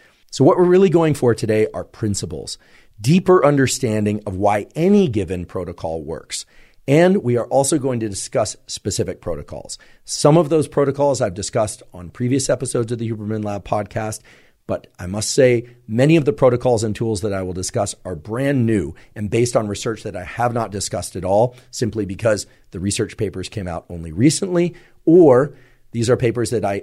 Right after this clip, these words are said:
only recently unearthed. In fact, I'm gonna share with you two recent studies in a moment that are exceedingly important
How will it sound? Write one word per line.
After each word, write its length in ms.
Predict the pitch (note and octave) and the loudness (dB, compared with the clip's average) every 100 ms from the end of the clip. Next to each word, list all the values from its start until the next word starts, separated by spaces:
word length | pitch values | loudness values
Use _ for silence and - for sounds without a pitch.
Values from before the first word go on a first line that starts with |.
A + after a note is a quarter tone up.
| - | -6
only 340 | B2 A#2+ A#2 | -4 -2 -2
recently 540 | G2 G2+ B2 F#2+ G2 - | -4 -6 -8 -10 -12 -8
unearthed. 520 | G#2 F#2+ E2+ - - | -6 -6 -6 -10 -14
In 120 | G2 | -14
fact, 280 | F2+ G#2 G2 | -2 -2 -2
I'm 80 | G2+ | -4
gonna 140 | G2+ | -8
share 260 | F#2+ - C#3 | -4 2 4
with 180 | A#2+ A#2+ | 4 0
you 100 | G#2 | -8
two 360 | - - F#3 | -6 -2 2
recent 360 | F3+ D3+ - A#2+ | 4 4 2 -4
studies 460 | - B2 A#2 A#2 - - | -2 0 0 -4 -8 -16
in 120 | F#2+ G2 | -8 0
a 40 | |
moment 380 | A#2 E3+ F#3 F#3 - - - | 4 4 2 -4 -20 -20 -8
that 240 | G#2 G2+ - | -6 -6 -8
are 160 | F#2 | -10
exceedingly 760 | - - - D#3+ E3+ D3 C3 A2+ | -8 -6 -2 2 2 4 4 2
important 560 | G2 - D3 D#3+ E3+ | 0 0 0 0 -6